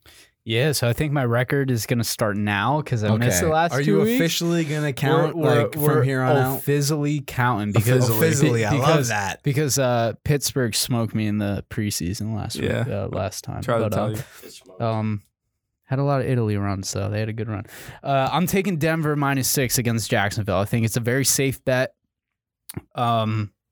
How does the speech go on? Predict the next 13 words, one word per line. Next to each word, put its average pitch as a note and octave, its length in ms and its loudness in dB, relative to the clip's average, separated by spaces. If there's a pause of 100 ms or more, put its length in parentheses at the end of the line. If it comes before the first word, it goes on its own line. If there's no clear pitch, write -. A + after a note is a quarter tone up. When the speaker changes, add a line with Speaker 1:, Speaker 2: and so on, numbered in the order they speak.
(160)
Speaker 1:
I A#2 40 -2
was A2 180 0
doing B2 200 0
a A#2+ 60 2
little A#2+ 160 0
research. A#2+ 540 0
Denver B2 340 0
has A#2 220 0
fifty-four B2+ 720 -2
percent A#2+ 440 0
of A#2+ 160 -4
the A2 160 0
individual A2 800 0